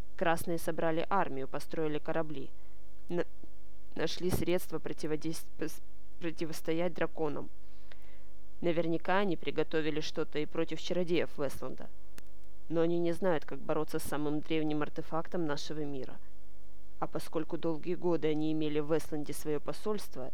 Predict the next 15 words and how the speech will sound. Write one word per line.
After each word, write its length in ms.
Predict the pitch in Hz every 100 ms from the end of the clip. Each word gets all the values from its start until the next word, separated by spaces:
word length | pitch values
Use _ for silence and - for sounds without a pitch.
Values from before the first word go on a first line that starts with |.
| -
и 80 | 165
поддерживали 680 | - 165 160 165 147 147 147
торговые 500 | 156 151 156 139 139
отношения, 680 | 151 143 - 208 160 131 - - - - - - -
они 220 | 185 196
не 120 | 214
могли 360 | 214 214 175 165
не 160 | 139 139
слышать, 440 | - 185 202 160
насколько 460 | 156 - 170 151 160
Повелитель 540 | 160 151 156 - 156
Молнии 400 | 151 156 185 175
опасен 460 | - 147 147 151 151
в 60 |
бою. 320 | 143 147 135